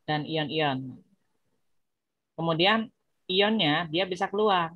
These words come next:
tapi kalau partikel koloidnya dia tidak bisa keluar. Ini air, air, air bersih nih. Air bersih, kemudian dengan adanya ion-ion dalam,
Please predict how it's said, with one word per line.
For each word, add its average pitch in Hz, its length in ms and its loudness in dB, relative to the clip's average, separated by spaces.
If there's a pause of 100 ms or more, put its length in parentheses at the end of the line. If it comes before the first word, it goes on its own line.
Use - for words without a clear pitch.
(120)
tapi 190 320 -6
kalau 160 240 -2
partikel 156 320 -4
koloidnya 147 400 0
dia 180 160 0
tidak 156 240 -4
bisa 139 160 -8
keluar. 143 480 -4 (1200)
Ini 170 80 0
air, 180 400 4
air, 156 240 0
air 160 320 -2
bersih 165 320 -4
nih. 175 160 -8 (880)
Air 151 160 0
bersih, 175 320 -2
kemudian 165 560 0
dengan 175 400 0
adanya 160 720 0 (480)
ion-ion 165 480 0
dalam, 147 600 2